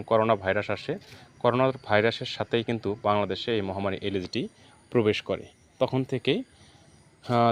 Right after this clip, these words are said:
দীর্ঘ চার পাঁচ বছর থেকেই এই মহামারী এলএসডি ভাইরাস কিন্তু আমাদের পশুগুলোর সাথে তাণ্ডব শুরু করেছে। আহ,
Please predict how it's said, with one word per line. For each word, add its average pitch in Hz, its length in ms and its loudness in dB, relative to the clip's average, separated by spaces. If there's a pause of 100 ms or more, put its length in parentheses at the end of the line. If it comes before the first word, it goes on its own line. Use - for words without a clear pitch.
দীর্ঘ 113 160 0 (120)
চার 123 160 6
পাঁচ 117 160 6 (100)
বছর 110 200 -2 (100)
থেকেই 120 260 0 (200)
এই 95 100 -8
মহামারী 110 340 0
এলএসডি 107 360 -4
ভাইরাস 104 260 0
কিন্তু 110 260 -6 (580)
আমাদের 101 340 0
পশুগুলোর 113 520 -2
সাথে - 180 -8 (160)
তাণ্ডব 104 340 2
শুরু 90 220 -6
করেছে। - 300 -8
আহ, - 1900 -4